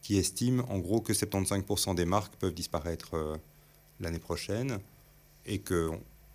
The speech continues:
ça ne changera rien à nos vies. On est attaché en fait aux vingt-cinq pour cent, euh, qui, qui restent. Et pourquoi on est attaché à une marque ? On n'est pas attaché à une marque uniquement parce que cette marque nous propose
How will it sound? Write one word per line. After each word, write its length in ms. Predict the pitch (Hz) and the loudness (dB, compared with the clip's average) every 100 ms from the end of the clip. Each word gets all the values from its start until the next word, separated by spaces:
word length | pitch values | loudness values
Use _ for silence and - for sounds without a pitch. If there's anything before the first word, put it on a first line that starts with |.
| - - | -20 -10
ça 140 | - 95 | -4 -2
ne 60 | |
changera 260 | 87 92 87 | 0 -2 0
rien 160 | 90 | 0
à 40 | 98 | 2
nos 120 | 95 | 0
vies. 300 | 82 - - - - | -2 -6 -14 -18 -6
On 120 | 90 | -2
est 120 | 92 | 0
attaché 340 | 95 87 - 117 | 2 0 -2 -2
en 60 | |
fait 220 | 98 107 101 | 0 -2 -2
aux 80 | |
vingt-cinq 400 | 87 90 87 95 | -2 -2 -2 -4
pour 200 | 90 - - | -4 -6 -4
cent, 240 | 92 92 - - - - 110 | -4 -4 -10 -20 -20 -14 -8
euh, 240 | 85 80 | -6 -6
qui, 200 | 80 - | -6 -8
qui 180 | 104 - | -10 -6
restent. 380 | 80 120 143 - 80 - - - - - - - | -4 -4 -4 -10 -14 -18 -20 -20 -20 -20 -16 -8
Et 60 | |
pourquoi 340 | 101 131 127 151 | -2 -2 2 2
on 120 | 117 | 4
est 60 | |
attaché 360 | 98 92 95 - | 2 2 0 0
à 40 | |
une 120 | 87 82 | 0 -2
marque ? 500 | 101 143 - - - - 87 | -4 -4 -8 -16 -18 -16 -8
On 100 | 113 | 0
n'est 100 | 104 | 0
pas 160 | 101 123 | 2 2
attaché 340 | 113 101 - | 2 -2 -2
à 20 | |
une 120 | 90 92 | -2 0
marque 240 | 117 123 - | 0 -2 -2
uniquement 580 | 107 101 - 110 113 - - - | -2 -2 -2 -4 -4 -8 -20 -14
parce 160 | - | -12
que 80 | - | -8
cette 200 | 101 90 | -6 -4
marque 240 | 95 95 - | -2 -4 -2
nous 80 | 98 | -4
propose 580 | - 90 - 95 95 | -2 -4 -2 -2 -2